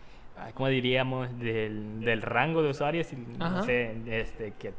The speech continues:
Speaker 1: tengas, pues te hace más descuento en tu suscripción de, de Disney Plus, así que está
Speaker 2: Y también de H B O, ¿no? ¿Me habías dicho?
Speaker 1: De H B O, eh, pero de momento Go, de momento no, como no ha
Speaker 2: Ujú.
Speaker 1: salido el Max, entonces no sabíamos si también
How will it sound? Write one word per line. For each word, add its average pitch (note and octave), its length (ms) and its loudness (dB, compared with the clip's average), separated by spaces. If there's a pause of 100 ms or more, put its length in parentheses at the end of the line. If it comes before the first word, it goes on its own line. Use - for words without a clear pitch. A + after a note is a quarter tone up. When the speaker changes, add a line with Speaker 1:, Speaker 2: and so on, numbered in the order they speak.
Speaker 1:
tengas, D3+ 580 0
pues A2+ 220 -8 (300)
te B2 80 4
hace B2+ 160 2
más B2+ 180 2
descuento A#2+ 460 -4
en A#2 80 -8
tu G#2+ 240 -10
suscripción A2+ 640 -6
de, G#2 120 -4
de G#2 120 -4
Disney G#2+ 260 -2
Plus, E3 260 -2
así - 180 -8
que - 160 -6
está - 280 -4 (340)
Speaker 2:
Y E3+ 100 -6
también D3+ 340 -2
de E3+ 80 2
H E3 260 0
B D#3 140 2
O, D#3 180 0
¿no? C3+ 160 -6
¿Me C#3+ 80 -6
habías D3 260 -6
dicho? E3 240 -8 (120)
Speaker 1:
De C#3 100 4
H D3+ 180 2
B D3 120 4
O, D#3 320 6 (260)
eh, A#2+ 220 -2
pero B2+ 160 4
de B2 80 6
momento B2+ 400 4
Go, A2+ 320 4
de G#2+ 100 0
momento A2 320 -2
no, A#2+ 140 -2 (100)
como - 160 2
no C3+ 60 4
ha - 20 4
Speaker 2:
Ujú. E3+ 40 2
Speaker 1:
salido D3+ 280 6
el D3 240 -2
Max, B2+ 440 0
entonces A#2+ 160 -6
no A#2 60 -4
sabíamos A2 300 -4
si - 80 -10
también A2+ 380 -10